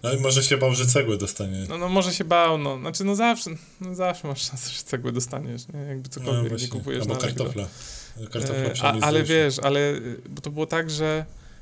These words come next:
Speaker 2: w zestawie było Diablo, Switch, etui za stówkę z Big Bena.
Speaker 1: Pięknie.
Speaker 2: E, i tam na rachunku było, nie wiem, tysiąc pięćset chyba, czy tysiąc czterysta, a gość to sprzedawał za tysiąc sto czy sto pięćdziesiąt.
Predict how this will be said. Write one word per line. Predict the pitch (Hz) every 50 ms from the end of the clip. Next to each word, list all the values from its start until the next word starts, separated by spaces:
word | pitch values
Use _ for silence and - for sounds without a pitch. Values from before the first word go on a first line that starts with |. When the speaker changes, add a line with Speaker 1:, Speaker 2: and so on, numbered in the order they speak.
| - -
Speaker 2:
w | 135
zestawie | 135 139 123 - 170 165 160 165 156
było | 147 151 151 151 147
Diablo, | 135 135 139 147 156 160 160 160 175 175 175 175
Switch, | 175 - - - 151 151 156 160 165 165 - - -
etui | 151 143 - - 156 147 143 147 151 165
za | 156 151 147
stówkę | 143 - - 147 135 - - - 156 160 160
z | 156 143
Big | 139 143 139 139
Bena. | 139 143 147 147 151 170 185 214 233 233 - - - - - - - - - - _ _ _ _ _ _ _ _ - -
Speaker 1:
Pięknie. | - 107 113 110 104 - - - - 85 - _ - - - - - _ - 139
Speaker 2:
E, | 135 135 135 135 135 135 139 135 135 135 135 139 135 139 135 139 135 135 143 - - - - - - _ _ _ _ _ _ _ -
i | 143
tam | - 147 147 151
na | 156 156
rachunku | 156 147 - 175 170 175 175 170
było, | 156 151 151 151
nie | 151 151
wiem, | 143 143 135 131
tysiąc | 127 147 - 156 151 -
pięćset | - - - - 139 170 190 196 - 196 196
chyba, | - - 170 165 170 170 170 170
czy | 170 - -
tysiąc | - - - 147 143 143
czterysta, | - - - 139 131 139 156 156 - - - 180 180 -
a | - 139
gość | 143 147 147 -
to | -
sprzedawał | 151 - - 143 151 143 143 143
za | 143 139
tysiąc | 143 - - - 139 131 -
sto | - - - 147 160 165
czy | - - 147
sto | - - 143
pięćdziesiąt. | - - 135 131 135 139 139 - 170 175 190 196 - -